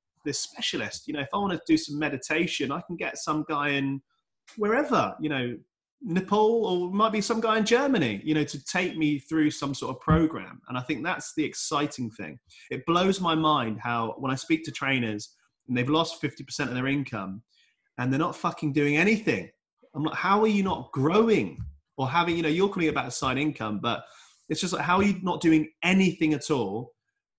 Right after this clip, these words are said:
You, you, you think that the, the, the world is just gonna go back to how it was, and it isn't. And I, and I say that to the people listening. I own two gyms and have twenty-two trainers that work for the company. And I'm telling them, "Guys, we need to be doing more.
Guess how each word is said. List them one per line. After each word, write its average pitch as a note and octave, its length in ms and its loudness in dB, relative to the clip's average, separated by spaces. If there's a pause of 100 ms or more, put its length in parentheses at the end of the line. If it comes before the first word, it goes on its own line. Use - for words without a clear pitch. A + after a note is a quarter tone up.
(120)
You, C#3+ 120 -6
you, E3 140 -4
you D#3+ 180 -2
think F3+ 340 0
that C#3+ 140 -12
the, D#3 80 0
the, C#3+ 280 -2
the C#3 80 -4
world D3 380 2
is C3 100 -2
just B2+ 140 -4
gonna C3 160 0
go B2+ 180 0
back B2 220 -2
to B2 100 -10
how A#2 200 2
it - 120 -2
was, G#2+ 460 -2
and C#3+ 140 -2
it C#3 160 -2
isn't. C#3+ 500 0
And B2+ 100 -4
I, C3+ 160 -2
and C#3 80 -6
I D3+ 120 0
say E3 280 -2
that C#3 260 -2
to B2 80 -10
the B2+ 60 -8
people B2+ 220 -4
listening. B2+ 340 -4
I D3 260 0
own C3+ 220 0
two B2+ 220 -2
gyms C3 400 -2
and A#2 80 -10
have A#2 160 -6 (100)
twenty-two A#2+ 360 -6
trainers D3+ 400 0
that G#2 160 -10
work G2+ 180 -6 (100)
for - 80 -20
the G2+ 60 -20
company. - 380 -18 (420)
And C#3 80 0
I'm D#3 140 2
telling B2+ 320 0
them, C3 340 0
"Guys, C#3 260 2
we C3+ 120 0
need C#3+ 220 0
to D3+ 80 -6
be C#3+ 120 -4
doing G#2+ 420 -4
more. B2 480 -4